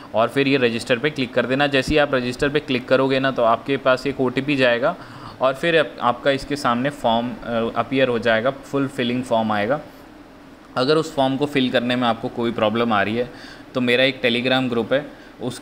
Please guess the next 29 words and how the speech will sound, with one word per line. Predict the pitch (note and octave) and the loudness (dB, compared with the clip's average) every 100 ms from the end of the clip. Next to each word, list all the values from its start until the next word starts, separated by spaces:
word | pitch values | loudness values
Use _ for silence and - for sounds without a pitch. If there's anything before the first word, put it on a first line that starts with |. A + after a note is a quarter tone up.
| B2+ | -6
उसकी | B2 A#2+ A#2+ D3 | -4 -4 -2 0
description | C#3 B2 B2+ - C3 | 0 0 -2 -2 -2
में | B2+ | 2
आपको | A#2+ A2 A#2+ | 2 0 0
दे | A2 | 0
देता | A2 A2+ B2 | 2 0 0
हूँ, | B2 F2+ | -2 0
वहाँ | A2 A#2 | 2 2
मुझे | A#2+ A2+ | 0 -2
contact | B2 A2 G#2 A#2 A#2 | -2 -2 0 0 0
करना | A#2+ A#2 B2 | -4 -2 0
अगर | A#2 | -2
form | A2+ A2 A2 | -2 -4 -4
filling | A2 A#2 A#2 | -2 -2 0
नहीं | A2 A2 | 0 0
आ | G#2 | 0
रही। | A#2 | 0
यहाँ | A#2 A2+ C3+ | 0 0 0
तक | C3 B2+ | 0 0
आपको | A#2+ C3 | 0 -4
process | A#2+ A#2 C3 B2 | -4 -4 -4 -4
समझ | A#2 A2+ A#2 | -2 -2 0
में | A#2+ | 0
आ | G#2 | 0
गया | G2+ A#2+ | 2 2
होगा | A#2 B2 A#2+ - - - | 2 0 -4 -10 -20 -12
मुझे | A2+ A#2 | -6 -2
लगता | A#2 A2 - | -2 -2 -2
है, | A#2 | -4